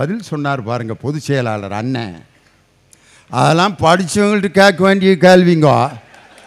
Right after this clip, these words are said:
எனக்கிட்டே அங்க இதெல்லாம் போய் கேட்டு போட்டு இருக்கீங்க நீங்க. இதெல்லாம் அறிஞர்கள் ஆராய்ச்சி பண்ணி எடுக்க வேண்டிய முடிவுங்கோ.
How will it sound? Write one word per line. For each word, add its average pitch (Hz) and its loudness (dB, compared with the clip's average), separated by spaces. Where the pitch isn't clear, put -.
எனக்கிட்டே 202 2
அங்க 220 0
இதெல்லாம் 208 0
போய் 208 0
கேட்டு 185 2
போட்டு 180 0
இருக்கீங்க 156 -2
நீங்க. 175 0
இதெல்லாம் 214 4
அறிஞர்கள் 240 2
ஆராய்ச்சி 233 2
பண்ணி 240 -2
எடுக்க 220 -4
வேண்டிய 233 -2
முடிவுங்கோ. 214 4